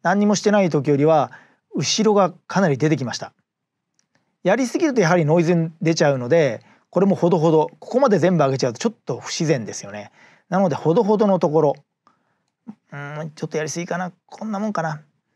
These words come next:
で、えー、明瞭度もちょっと、うん、明るくして。で、ここで気をつけたいのが、これ、エーエヌエーのボーイング七八七っていう飛行機ですけど、このノーズのところに光が、えー、強く当たってます。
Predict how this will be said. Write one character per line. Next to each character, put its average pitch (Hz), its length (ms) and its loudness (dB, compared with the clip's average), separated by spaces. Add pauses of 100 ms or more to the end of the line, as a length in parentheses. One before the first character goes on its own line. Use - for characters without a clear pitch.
(340)
で、 208 300 0
え 151 380 4
ー、 165 60 -8 (120)
明 185 180 2
瞭 208 180 4
度 165 80 2
も 117 120 -8
ち - 100 -6
ょ - 20 0
っ 147 40 -10
と、 127 220 -10 (360)
う 160 40 -20
ん、 151 760 -14
明 143 120 0
る 139 100 -4
く - 160 -16
し - 60 -12
て。 131 240 -4 (500)
で、 160 100 -2
こ 180 140 -2
こ 254 180 2
で 247 80 2
気 226 140 0
を 247 80 2
つ - 100 -10
け 240 140 2
た 233 160 4
い 190 80 4
の 135 100 0
が、 127 340 0 (520)
こ 180 80 0
れ、 180 240 2
エ 190 160 4
ー - 20 4
エ 202 40 4
ヌ 202 80 4
エ 190 60 4
ー - 20 2
の 143 80 0
ボ 202 180 4
ー 190 40 4
イ - 20 2
ン 156 40 2
グ 139 60 0
七 143 220 0
八 175 200 0
七 117 220 -6
っ - 20 -12
て - 200 -12
い 120 40 -4
う - 20 -8
飛 - 80 -10
行 127 180 -2
機 107 100 -8
で 107 80 -8
す - 80 -14
け 117 60 -6
ど、 110 80 -14
こ 214 140 -2
の 226 120 2
ノ 170 120 4
ー 240 180 4
ズ 240 120 0
の 240 120 2
と 208 120 2
こ 220 140 2
ろ 202 60 4
に 127 280 -4
光 196 280 2
が、 123 180 0 (440)
え 127 220 -2
ー、 - 20 -14
強 185 200 2
く 123 80 -2
当 117 60 -4
た 117 100 -8
っ - 20 -14
て 117 120 -10
ま 117 100 -8
す。 - 120 -20